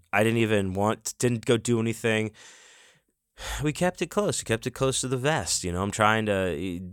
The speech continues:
not go nuts at all of these things and party my brains. I just partied pretty, pretty good, uh, in Atlanta for my birthday last weekend.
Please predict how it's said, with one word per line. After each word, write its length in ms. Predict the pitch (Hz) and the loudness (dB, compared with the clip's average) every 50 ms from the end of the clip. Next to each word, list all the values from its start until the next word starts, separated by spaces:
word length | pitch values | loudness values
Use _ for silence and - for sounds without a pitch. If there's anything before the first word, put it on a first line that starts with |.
| 104 - - - - - - 101 | -16 -20 -20 -20 -20 -20 -12 -8
not 360 | 110 107 107 98 98 - - _ _ _ _ _ _ _ _ _ _ _ _ _ _ - 113 | -4 -2 -2 -2 -2 -4 -6 _ _ _ _ _ _ _ _ _ _ _ _ _ _ -16 -6
go 180 | 98 113 107 104 | 2 2 4 4
nuts 400 | 101 101 104 104 101 - - - | 4 4 4 4 4 2 2 0
at 80 | 104 101 | 4 4
all 180 | 101 101 101 | 4 4 4
of 80 | 98 95 | 2 0
these 220 | 98 98 - - | -2 -2 -2 -2
things 360 | - 110 104 101 98 98 90 | -2 0 0 0 -2 -2 -4
and 140 | 95 87 85 | -4 -6 -6
party 240 | - - 101 98 98 | -2 0 0 0 0
my 160 | 98 98 95 | -2 -4 -4
brains. 300 | 90 104 101 98 95 - | -4 -2 -2 -2 -2 -6
I 80 | - - | -6 -6
just 240 | 87 104 101 - - | -4 -4 -4 0 2
partied 320 | 123 113 110 110 107 - | 2 2 2 0 -2 -2
pretty, 320 | - 139 151 160 147 120 - _ _ - | -2 -2 -2 -2 -6 -8 -14 _ _ -2
pretty 200 | 160 175 175 170 | -2 0 0 -2
good, 460 | 143 135 143 143 139 131 127 123 123 | 2 2 4 6 6 6 4 4 2
uh, 280 | 110 110 107 104 104 | 0 2 2 0 0
in 100 | 101 104 | 0 -2
Atlanta 520 | 107 104 - 110 104 95 95 92 - 101 92 | -4 -4 -4 -4 -2 -2 -4 -4 -4 -6 -6
for 120 | - 98 | -4 -4
my 140 | 98 101 95 | -4 -4 -4
birthday 360 | 90 98 92 90 - 95 90 | -2 -4 -6 -4 -4 -4 -6
last 260 | 87 82 80 - - 85 | -4 -6 -8 -8 -8 -10
weekend. 420 | 76 71 - - 73 73 82 87 | -10 -12 -12 -12 -12 -12 -12 -14